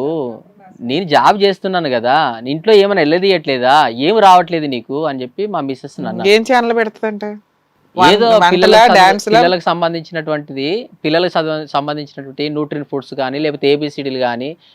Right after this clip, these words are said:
Speaker 1: నేను అడిగాను, "కంటెంట్ ఏం పెడతా అనుకుంటున్నావు, ఏ-, ఎందుకు YouTube ఛానల్ స్టార్ట్ చేస్తాను?" అని అంటే,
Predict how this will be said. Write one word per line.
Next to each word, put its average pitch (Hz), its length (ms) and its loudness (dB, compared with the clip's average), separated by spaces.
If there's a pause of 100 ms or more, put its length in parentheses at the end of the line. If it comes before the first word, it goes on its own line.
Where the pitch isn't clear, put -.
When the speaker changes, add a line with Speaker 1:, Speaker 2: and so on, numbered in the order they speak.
(160)
Speaker 1:
నేను 160 160 2
అడిగాను, 185 280 4
"కంటెంట్ 175 420 -2
ఏం 175 160 -2
పెడతా 160 240 -2
అనుకుంటున్నావు, 139 520 -6 (200)
ఏ-, 143 380 0
ఎందుకు 208 240 -2
YouTube 190 340 -2
ఛానల్ 160 200 -2
స్టార్ట్ 147 240 -2
చేస్తాను?" 139 400 -6
అని 127 100 -8
అంటే, 123 280 -10